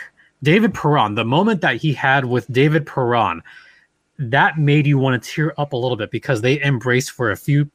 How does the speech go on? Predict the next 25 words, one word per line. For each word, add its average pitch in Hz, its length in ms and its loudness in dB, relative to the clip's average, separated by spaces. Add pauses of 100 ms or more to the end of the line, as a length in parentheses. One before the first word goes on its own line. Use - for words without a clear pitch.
more 160 200 4
than 170 140 2
a 131 60 2
few 147 180 0
seconds. 117 540 -4 (420)
They 147 140 0
had 156 180 -2
a 139 80 0
lot 135 280 2
of 131 120 -2
great 131 420 -2
words 123 400 -2
for 131 240 -4
each 113 120 -4
other. 110 260 -4 (460)
Uh, 120 160 -2
same 127 300 -2
goes 120 260 -2
for 113 580 -2 (160)
Ryan 120 300 0
O'Reilly. 117 580 -2 (800)
Those 165 300 2
guys 147 380 2 (360)
went 143 360 0
through 123 400 0